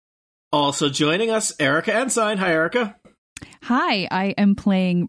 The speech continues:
Speaker 2: Brildish, a mountain dwarf paladin who has a, uh, a, an equine creature, Pony Cindelarnt, who is not
Speaker 1: Mm.
Speaker 2: currently with us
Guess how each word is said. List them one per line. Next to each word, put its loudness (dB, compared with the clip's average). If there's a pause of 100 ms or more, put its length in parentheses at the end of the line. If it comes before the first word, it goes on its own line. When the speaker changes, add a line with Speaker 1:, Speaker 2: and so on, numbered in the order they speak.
Speaker 2:
Brildish, 0 (340)
a 2
mountain 2
dwarf -2 (140)
paladin 0 (360)
who 4
has -2
a, 0
uh, 0 (100)
a, -6 (160)
an 0
equine 0
creature, -2 (360)
Pony 2
Cindelarnt, -2
who -4
is 4
not 4
Speaker 1:
Mm. 2
Speaker 2:
currently 4
with 2
us -6